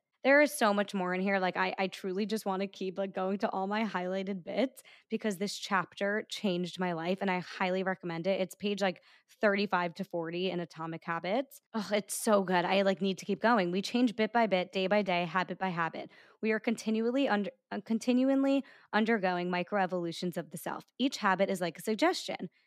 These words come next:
Maybe this is who I am. If I finish a book, then perhaps you're the type of person who likes reading.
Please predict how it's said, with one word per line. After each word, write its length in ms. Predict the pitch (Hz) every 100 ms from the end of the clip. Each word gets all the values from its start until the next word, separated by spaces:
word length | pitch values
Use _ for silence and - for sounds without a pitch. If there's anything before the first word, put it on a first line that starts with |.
| _
Maybe 280 | 208 208 247
this 240 | 240 294
is 140 | 349 -
who 80 | 202
I 80 | 170
am. 320 | 160 160 165 _ _ _
If 160 | 226 226
I 80 |
finish 340 | 214 214 208 208
a 40 |
book, 280 | 233 285 -
then 140 | 208 202
perhaps 380 | 202 208 -
you're 80 | 214
the 80 | 196
type 160 | 196 180
of 100 | -
person 320 | 277 247 196
who 80 | 185
likes 300 | 175 170 -
reading. 360 | 240 190 -